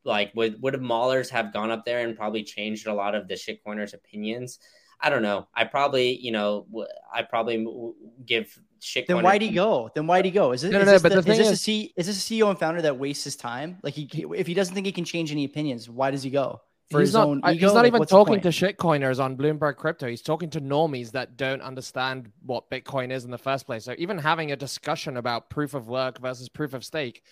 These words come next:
Speaker 3: is a waste of time, 'cause the people listening don't understand either of those things. They don't know what either of, of those things are. Talking about how proof of work, like, links the digital to the physical world, like, they don't know, they don't know what that means.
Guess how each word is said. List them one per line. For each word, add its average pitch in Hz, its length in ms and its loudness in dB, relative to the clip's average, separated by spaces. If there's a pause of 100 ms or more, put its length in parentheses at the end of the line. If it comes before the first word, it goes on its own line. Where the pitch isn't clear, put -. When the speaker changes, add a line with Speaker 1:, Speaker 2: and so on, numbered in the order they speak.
(120)
Speaker 3:
is 135 160 -8
a 135 40 -8
waste 139 300 -4
of 135 80 -16
time, 135 300 -8
'cause 123 280 -14 (260)
the 135 60 -10
people 156 300 -2
listening 123 480 -6
don't 143 220 0
understand 131 640 -6 (340)
either 151 340 -4
of 117 100 -10
those 123 240 -8
things. 120 280 -10
They 123 120 -6
don't 135 160 -6
know 135 180 -2
what 131 200 -2
either 120 260 -4
of, 107 260 -8
of 113 160 -12
those 117 200 -6
things 120 260 -10
are. 113 240 -2 (320)
Talking 156 280 2
about 131 200 0
how 131 100 -2
proof 143 320 -6
of 113 160 -10
work, 127 320 0
like, 120 220 -4 (320)
links 131 400 -6
the 143 100 -4
digital 127 560 -2
to 123 140 -10
the 123 100 -6
physical 131 540 -4
world, 123 520 0 (220)
like, 135 220 -8
they 208 80 2
don't 226 160 0
know, 208 320 -2
they 196 100 -2
don't 208 140 -4
know 208 80 -2
what 202 80 0
that 185 100 -2
means. 180 480 -6